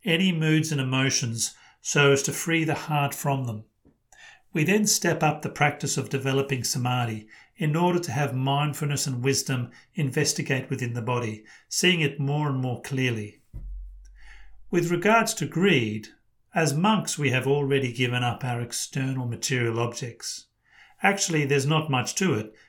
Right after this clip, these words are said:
There just remains a more subtle greed towards the four requisites of a monk: robes,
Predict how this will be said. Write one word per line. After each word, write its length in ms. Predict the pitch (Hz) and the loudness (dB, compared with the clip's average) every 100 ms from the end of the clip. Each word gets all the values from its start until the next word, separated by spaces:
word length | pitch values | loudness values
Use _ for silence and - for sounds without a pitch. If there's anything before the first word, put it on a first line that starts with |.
| _ | _
There 160 | 160 156 | 2 4
just 280 | 175 175 160 | 4 2 0
remains 380 | 139 131 127 | 2 4 4
a 60 | 131 | 0
more 240 | 127 127 | -2 -2
subtle 360 | 117 160 123 131 | 0 2 2 2
greed 380 | 127 113 107 107 - _ - | -2 -4 -4 -8 -18 _ -4
towards 320 | 143 127 110 | 0 0 0
the 100 | 156 | -2
four 360 | - 143 127 120 | 0 2 2 2
requisites 600 | 123 - 123 117 - - 220 | 0 -2 -4 -4 -4 -6 -4
of 180 | 131 | -4
a 80 | 113 | -2
monk: 420 | 113 135 110 - - _ _ _ | 0 0 -2 -10 -20 _ _ _
robes, 600 | 143 139 143 139 139 - | 2 4 4 2 0 -4